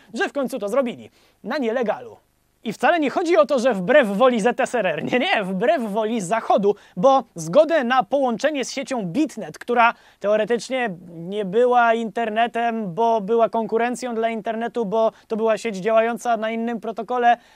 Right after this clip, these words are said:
Nie zagłębiajmy się w to. W każdym razie na połączenie z tymże Bitnetem zgodę musiała wydać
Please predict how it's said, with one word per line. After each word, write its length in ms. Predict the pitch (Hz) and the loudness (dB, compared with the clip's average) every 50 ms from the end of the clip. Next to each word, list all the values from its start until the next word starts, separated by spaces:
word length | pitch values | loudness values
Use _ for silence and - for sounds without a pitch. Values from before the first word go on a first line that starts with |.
| _ _ - | _ _ -4
Nie 200 | 180 233 269 247 | 2 4 4 4
zagłębiajmy 680 | 254 262 240 254 254 247 233 226 247 233 220 208 208 | 4 4 4 2 2 2 2 4 4 4 4 2 -2
się 140 | - - 196 | -4 -4 -4
w 60 | 190 | -4
to. 120 | - 262 247 | -4 -4 -4
W 40 | - | -4
każdym 280 | 311 294 214 277 262 | -4 -4 -2 -4 -4
razie 220 | 262 277 220 247 247 | -4 -4 -4 -2 -2
na 120 | 240 233 | -2 -2
połączenie 500 | - 254 254 233 214 180 262 302 254 190 | 0 0 0 0 0 -2 -4 -4 -4 -6
z 40 | - | -6
tymże 280 | - 302 277 196 233 | -6 -4 -2 -2 -2
Bitnetem 480 | 185 190 190 - 185 208 226 311 277 214 | -4 -4 -6 -8 -6 -6 -6 -6 -6 -6
zgodę 260 | 170 170 285 320 320 | -4 -4 -4 -2 -2
musiała 380 | 277 247 226 - 269 269 233 196 | -4 -4 -4 -6 -6 -4 -4 -4
wydać 340 | 175 254 247 247 240 - | -4 -2 -2 -2 -2 -2